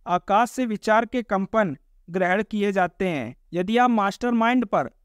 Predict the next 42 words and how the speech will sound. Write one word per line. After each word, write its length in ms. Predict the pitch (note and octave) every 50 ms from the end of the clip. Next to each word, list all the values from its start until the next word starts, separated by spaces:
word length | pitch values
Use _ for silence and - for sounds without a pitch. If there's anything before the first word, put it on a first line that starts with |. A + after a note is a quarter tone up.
| - -
अध्याय 480 | F3+ F3 D3+ D3 D#3 E3+ F#3 G3 A#3
में 140 | B3 C4 B3+
वर्णित 360 | A#3 A3 G#3 G#3+ A3+ B3+ A#3+
सिद्धांत 500 | - - G3 F3 D3+ - D#3 F3+ G#3+ A#3
को 160 | - - C4
समझते 500 | A#3+ - G3+ F3+ F3+ F3+ - - - B3
हैं 200 | A#3 G3+ D3 - - -
तो 80 | G#3+ G#3+
निश्चित 460 | G#3+ A3 A3+ - - - C4+ G3+ -
रूप 220 | A3 A#3 C4 C4+ G#3+
से 280 | - - F#3 C#3+ A2 - _ - D#3+
आप 240 | F#3 G#3 A#3 G#3+ A#3
यहाँ 260 | A3+ A3+ A3+ A#3 A#3
मास्टरमाइंड 800 | A3 G#3 G3+ F#3+ - - A#3+ A#3+ A3+ A3 G#3+ A3 A#3 A#3 A3 G3
के 260 | - E3+ D3+ C3 - _ _ _ -
एक 200 | F#3 A3 A#3+ G3
व्यवहारिक 500 | G3+ A3+ A3 F#3+ E3 E3 E3 E3+ G#3 G3+ _ -
प्रयोग 360 | G3 F#3+ G3 G#3+ A3 - -
के 100 | A3+ G#3+ G3+
रूप 280 | G3+ G#3+ A3 F#3+ -
में 220 | E3+ D3+ B2+ A2+ G#2+ _ -
वर्णित 420 | D3+ E3 F3 F3+ F#3+ G#3 A#3+ B3 A#3
गोल 260 | F#3 F#3+ G#3+ A#3 B3+ A#3
मेज 320 | G#3+ G#3+ A3+ A#3 G#3+ - -
की 280 | - E3+ C3 A#2 B2+ _ _ _ - F3+
तकनीक 380 | E3 - F#3+ F#3+ G#3+ A#3+ - -
की 80 | C4 A3+
प्रक्रिया 480 | - G#3+ G3 - - F#3+ G3 G#3+ A#3
को 160 | A3 - C4
पहचानते 680 | A#3 - A3 F#3 D#3+ - E3+ D#3 D#3 D#3 - - G3+ G3+
हैं। 200 | E3+ C3 A#2 C#3
तीन 280 | _ - G#3 A3+ B3 B3+
लोगों 340 | B3 A#3+ A#3 A3+ C4 B3+
के 160 | A3+ - A#3 G#3
बीच 360 | G3 A3 A3+ A3+ G3 - - _ _ _ -
निश्चित 380 | F3+ G3+ G3+ - - C4+ C4 A3+
विषयों 380 | A3+ A#3+ G#3+ - - B3 B3
की 160 | A#3 - C4+ A#3+
चर्चा 380 | - A#3+ G#3+ G#3 - - B3 A#3+
के 160 | - C4 A#3+
माध्यम 440 | A#3+ A#3 G#3+ G3 F3+ E3 A3+ A#3+ A#3
से 240 | - - E3+ B2+ B2